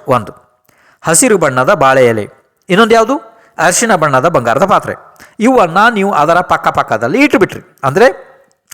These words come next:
ಮಧ್ಯದಲ್ಲಿ ನೀವು ಸ್ಫಟಿಕ ಮಣಿಯನ್ನು ಇಟ್ಟಿದ್ದೀರಿ, ಅದರ ಪಕ್ಕ ಪಕ್ಕದಲ್ಲಿ ಏನ್ ಮಾಡಿದ್ರಿ?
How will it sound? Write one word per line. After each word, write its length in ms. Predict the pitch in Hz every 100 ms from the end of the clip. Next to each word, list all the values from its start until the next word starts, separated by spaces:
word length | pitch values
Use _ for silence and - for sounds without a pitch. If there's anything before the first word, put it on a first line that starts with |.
| -
ಮಧ್ಯದಲ್ಲಿ 680 | 123 120 123 196 208 214 311
ನೀವು 380 | 202 208 214 269
ಸ್ಫಟಿಕ 380 | - 214 196 240
ಮಣಿಯನ್ನು 400 | 220 220 226 269
ಇಟ್ಟಿದ್ದೀರಿ, 440 | 285 285 226 131 - - - - _ -
ಅದರ 240 | 156 208
ಪಕ್ಕ 260 | 214 208 226
ಪಕ್ಕದಲ್ಲಿ 460 | 220 247 233 240 247
ಏನ್ 120 | 262
ಮಾಡಿದ್ರಿ? 320 | 254 254